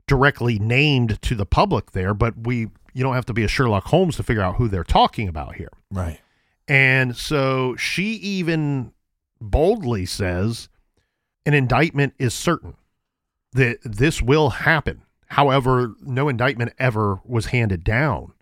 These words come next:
Speaker 1: And so th-, they very likely did not have enough evidence as far as the grand jury was concerned.
Speaker 2: No, for somebody to make a prediction like that, you wonder,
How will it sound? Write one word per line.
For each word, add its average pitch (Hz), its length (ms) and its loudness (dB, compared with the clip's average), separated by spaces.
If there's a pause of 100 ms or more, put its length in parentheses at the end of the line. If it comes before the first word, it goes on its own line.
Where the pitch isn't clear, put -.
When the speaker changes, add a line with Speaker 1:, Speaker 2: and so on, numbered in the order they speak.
(540)
Speaker 1:
And 139 180 2
so 131 460 4
th-, - 240 -12 (220)
they 127 280 2
very 139 300 4
likely 127 440 2
did 98 240 2
not 123 380 0
have 107 240 0
enough 90 580 -4 (460)
evidence 101 540 2
as 104 180 -2
far 107 260 2
as 101 140 -2
the 107 100 -4
grand 98 320 -2
jury 147 260 0
was 101 200 -8
concerned. 127 280 2
Speaker 2:
No, 113 100 6
for 104 200 0
somebody 113 300 2
to 92 60 0
make 95 200 0
a 80 60 -10
prediction 92 560 -4
like 85 220 -4
that, 82 260 -4
you 90 120 -4
wonder, 85 760 0